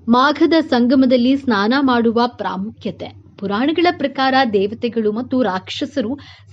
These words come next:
ಸಮುದ್ರವನ್ನ ಚಿಮುಕಿಸಿದಾಗ ಅಮೃತವು ಅದರಿಂದ ಹೊರಬಂದಿತ್ತು. ಅಮೃತ ಕಲಶವನ್ನ ಕಸಿದುಕೊಳ್ಳುವಾಗ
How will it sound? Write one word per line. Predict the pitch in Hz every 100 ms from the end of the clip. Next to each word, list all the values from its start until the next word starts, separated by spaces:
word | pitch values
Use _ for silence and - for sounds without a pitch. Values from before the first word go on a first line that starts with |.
| -
ಸಮುದ್ರವನ್ನ | 277 320 262 302 277 285 269 196 220 - - -
ಚಿಮುಕಿಸಿದಾಗ | 320 311 330 349 339 233 214 208 226 - -
ಅಮೃತವು | 240 262 311 302 277 269
ಅದರಿಂದ | 220 240 262 269
ಹೊರಬಂದಿತ್ತು. | 233 185 185 208 240 180 - 135 - -
ಅಮೃತ | 185 226 254 262 226 226
ಕಲಶವನ್ನ | 214 190 226 - 233 254 269 269 - - - -
ಕಸಿದುಕೊಳ್ಳುವಾಗ | 262 262 285 320 285 254 240 220 226